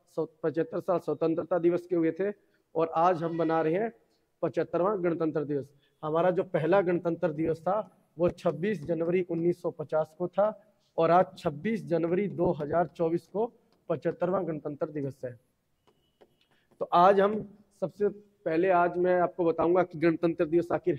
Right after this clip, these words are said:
है क्या, स्वतंत्रता दिवस क्या है, संविधान दिवस का, ये तीनों एक दूसरे से अलग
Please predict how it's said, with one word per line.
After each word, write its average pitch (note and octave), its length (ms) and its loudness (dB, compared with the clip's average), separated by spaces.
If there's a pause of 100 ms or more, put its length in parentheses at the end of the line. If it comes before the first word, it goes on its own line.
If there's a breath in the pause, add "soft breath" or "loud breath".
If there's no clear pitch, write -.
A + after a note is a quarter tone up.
है D3+ 140 2
क्या, E3 220 -4
स्वतंत्रता D#3+ 580 -6
दिवस D#3+ 300 -2
क्या D#3+ 160 0
है, D#3 140 -2
संविधान D3+ 480 -2 (320)
दिवस E3 200 -2
का, F3+ 100 0
ये E3 120 2
तीनों E3 320 2
एक D3 120 0
दूसरे D#3+ 220 -4
से D#3+ 120 -8
अलग D#3 180 -4